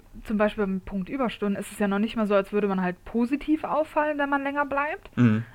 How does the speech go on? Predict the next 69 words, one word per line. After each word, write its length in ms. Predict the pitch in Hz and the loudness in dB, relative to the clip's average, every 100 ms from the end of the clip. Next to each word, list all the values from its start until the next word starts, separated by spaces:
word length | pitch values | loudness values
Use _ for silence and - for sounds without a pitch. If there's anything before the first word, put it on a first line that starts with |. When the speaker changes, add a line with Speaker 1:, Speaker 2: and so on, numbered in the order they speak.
| - | -8
Speaker 1:
sondern 400 | 196 226 220 214 | 2 4 4 2
man 100 | 214 | 2
hat 140 | 262 | 2
ja 80 | 247 | 2
eher 260 | 214 208 151 | 4 4 2
Angst, 280 | 202 - - | -2 -6 -6
negativ 580 | 214 247 294 233 - 208 | 2 4 6 4 2 -2
aufzufallen, 600 | - 202 - - 214 220 | -2 -4 -10 -2 2 4
wenn 60 | 214 | 4
Speaker 2:
Ja. 80 | 202 | 4
Speaker 1:
man 120 | 190 | 2
pünktlich 420 | - 262 233 208 | -4 -6 -4 -6
geht 180 | - 240 | -2 -2
und 80 | 190 | -2
sich 140 | 196 226 | -2 0
um 80 | |
sich 140 | 214 208 | 0 4
selber 320 | 214 285 285 | 12 12 12
kümmert. 400 | - 196 196 147 | 2 0 0 2
Speaker 2:
Das 100 | 117 | 0
stimmt, 280 | - 113 98 98 | 2 2 2 2
Speaker 1:
Also, 40 | |
Speaker 2:
ja. 200 | 113 - - | 2 0 0
Also 160 | 120 123 | 2 4
ich 160 | 123 | 4
Speaker 1:
das 40 | - | 6
Speaker 2:
glaub, 120 | - | 4
Speaker 1:
ist 100 | 107 | 6
Speaker 2:
da, 40 | |
Speaker 1:
ja 220 | 127 147 123 - | 6 6 0 -2
Speaker 2:
da 120 | 131 | 0
eben, 260 | - 143 120 | 2 2 4
da 120 | 120 | 4
muss 240 | 120 156 | 4 4
die 100 | - | 2
Uni 320 | - 151 147 - | 2 2 0 0
einfach 420 | 127 123 131 - - - 123 | -2 -2 -6 -8 -12 -10 -2
besser 320 | 147 - 107 | -2 0 0
werden, 300 | 98 98 104 | 2 2 0
was 120 | 104 | -4
das 220 | - 113 | -6 -8
angeht. 280 | - 107 107 | -2 -2 0
Speaker 1:
Auf 20 | 120 | 0
Speaker 2:
Das 80 | 120 | 2
ist 100 | 185 | 2
Speaker 1:
jeden 40 | |
Speaker 2:
super 200 | 160 147 | 2 2
Speaker 1:
Fall. 100 | 123 | 2
Speaker 2:
schwierig, 240 | 180 165 147 | 2 0 2
weil 100 | 135 | 0
da 60 | 123 | 2
kann, 260 | 147 139 | 0 2
man 100 | 131 | 0
kann 120 | 127 147 | 2 0
nicht 120 | 127 | 0
zu 80 | 131 | 2
dieser 160 | 127 - | 4 4
einen 200 | 123 139 | 4 4
Person 420 | 123 117 113 143 | 2 4 2 2
gehen, 200 | 139 139 | 0 0
zum 160 | 131 123 | 0 0
Dekan 340 | 120 110 135 | 4 4 4
gehen 120 | 127 | 4
und 120 | 120 | 2
sagen, 360 | 117 110 123 120 - - - - | 2 2 2 0 -2 -18 -20 -4
da 80 | - | 4
läuft's 300 | 113 151 - | 6 6 4
nicht 140 | 123 - | -2 0
gut, 240 | 120 139 | -2 -2